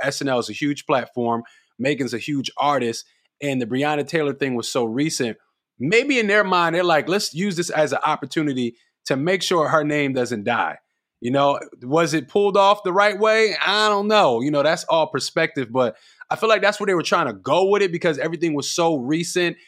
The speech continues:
and it was like, "We need to keep this alive." But at the same time, you know, it's, when you're an entertainer and you're doing stuff for profit, it's that real thin line between, you know, you're kinda, you know,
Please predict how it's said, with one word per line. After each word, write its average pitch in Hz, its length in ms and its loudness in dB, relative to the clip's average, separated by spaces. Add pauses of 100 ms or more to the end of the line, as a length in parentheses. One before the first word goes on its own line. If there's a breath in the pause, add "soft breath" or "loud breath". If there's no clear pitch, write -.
(120)
and 139 100 -4
it 139 40 0
was 139 180 -2
like, 135 280 0
"We 139 160 -4
need 170 260 -2
to 135 80 -6
keep 175 320 -8
this 156 260 -4
alive." 151 600 -2 (400)
But 131 100 -4
at 139 140 -6
the 135 60 -4
same 170 360 0
time, 151 380 0
you 131 100 -2
know, 123 320 2
it's, 175 280 -2 (680)
when 170 160 -2
you're 302 120 0
an 226 120 -2
entertainer 196 720 0 (120)
and 151 120 -2
you're 170 100 -2
doing 185 240 2
stuff 180 260 -2
for 135 100 0
profit, 160 540 0
it's 170 160 -4
that 147 240 -2
real 220 360 6
thin 220 340 2
line 185 420 6
between, 147 640 0 (520)
you 175 100 0
know, 170 180 4
you're 156 200 2
kinda, 160 480 2 (420)
you 214 140 -2
know, 185 440 4